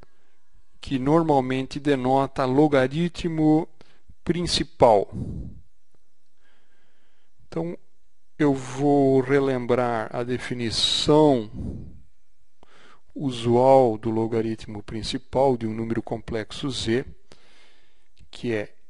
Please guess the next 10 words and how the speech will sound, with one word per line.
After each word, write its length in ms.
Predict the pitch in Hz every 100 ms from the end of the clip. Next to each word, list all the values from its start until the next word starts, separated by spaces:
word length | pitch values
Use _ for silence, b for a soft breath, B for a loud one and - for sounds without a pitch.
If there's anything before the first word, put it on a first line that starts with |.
| - - -
logaritmo 920 | 123 113 117 113 117 113 - 113 113
do 140 | 113
módulo 500 | 113 110 107 107 110
de 220 | 107 127
z, 380 | 135 120 135 165 - - - - - - - - - - - -
mais 580 | 127 135 135 139 123 120
i 180 | 160 190
vezes 800 | 127 135 147 147 143 156 - - -
argumento 1400 | - 143 139 127 131 127 127 139 156 156 - - 156 156 - - - b b b b b b b -
principal 1040 | - 127 120 - - - 117 117 113 -